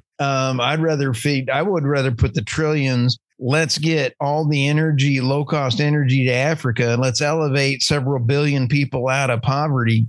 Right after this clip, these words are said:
Ah, that's where I would rather go. All right, let's go to the next one. Germany. Can Germany meet its ambitious wind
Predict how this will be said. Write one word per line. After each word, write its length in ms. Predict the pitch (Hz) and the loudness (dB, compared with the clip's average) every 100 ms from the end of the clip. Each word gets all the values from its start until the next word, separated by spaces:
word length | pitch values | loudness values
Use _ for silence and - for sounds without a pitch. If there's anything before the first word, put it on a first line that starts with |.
| - | -2
Ah, 720 | 196 190 170 165 165 180 196 | 0 0 0 0 0 2 2
that's 180 | 202 - | 0 0
where 220 | 156 139 | 0 0
I 120 | 147 | 0
would 160 | 160 120 | 0 0
rather 280 | 113 104 104 | 0 0 -2
go. 320 | 104 104 110 - 165 | 0 -2 -4 -8 -4
All 80 | |
right, 200 | 165 131 - _ - | -2 -2 -6 _ -8
let's 120 | 185 | -2
go 160 | 294 | 0
to 40 | 214 | 0
the 120 | 170 | 2
next 280 | 165 170 - | 0 0 -2
one. 180 | 135 120 | -2 0
Germany. 680 | 147 233 220 165 135 123 - _ 139 | 2 2 0 0 0 -2 -4 _ -4
Can 440 | 190 247 277 262 | 0 0 0 0
Germany 540 | 180 208 208 202 196 | 2 2 0 0 2
meet 420 | 185 165 175 190 170 | 2 2 2 0 -2
its 240 | 143 - | -2 0
ambitious 800 | 131 131 127 170 180 185 175 151 | 0 0 0 0 0 0 -2 0
wind 600 | 151 147 156 165 165 165 | 0 0 0 2 0 -2